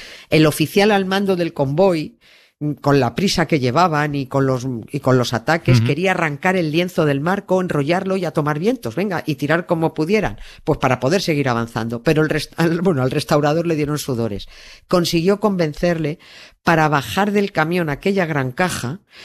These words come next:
Speaker 1: y que varios soldados la pusieran sobre rodillos y la llevaran rodando por el suelo al otro lado del
Speaker 2: Mm.
Speaker 1: puente. Bueno, pues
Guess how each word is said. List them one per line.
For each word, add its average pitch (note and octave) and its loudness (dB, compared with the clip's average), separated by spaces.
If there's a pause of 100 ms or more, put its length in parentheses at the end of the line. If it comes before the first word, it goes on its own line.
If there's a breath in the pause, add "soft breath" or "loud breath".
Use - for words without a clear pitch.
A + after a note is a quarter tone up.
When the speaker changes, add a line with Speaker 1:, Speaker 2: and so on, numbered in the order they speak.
(160 loud breath)
Speaker 1:
y - 0
que E3+ 2
varios G#3+ 2
soldados G3 0
la E3 -4
pusieran G3 0
sobre F3 0
rodillos G#3 -2 (120)
y F3 0
la D#3 0
llevaran G#3 0
rodando F#3+ 0 (340 soft breath)
por E3 2
el D#3+ 4
suelo G#3 4
al F3+ 2
otro F3 -2
lado D3+ 2
del C3+ 0
Speaker 2:
Mm. A2+ -4
Speaker 1:
puente. G2+ -8
Bueno, B2 -4
pues - -8